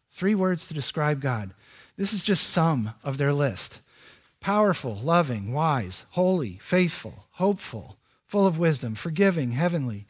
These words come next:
creative, glorious, providing, leader, gracious, patient, kind,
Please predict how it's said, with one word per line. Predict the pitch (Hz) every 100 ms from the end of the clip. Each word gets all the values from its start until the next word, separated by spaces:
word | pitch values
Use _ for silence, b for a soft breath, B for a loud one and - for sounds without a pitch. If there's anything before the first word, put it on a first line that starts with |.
| B B -
creative, | 175 190 190 190 160
glorious, | 165 175 180 185 180 -
providing, | - 147 160 175 175 175 175 B B B B
leader, | 170 196 196 190 175
gracious, | - 175 180 - 175 160 -
patient, | - 175 165 175 165 -
kind, | 151 151 160 160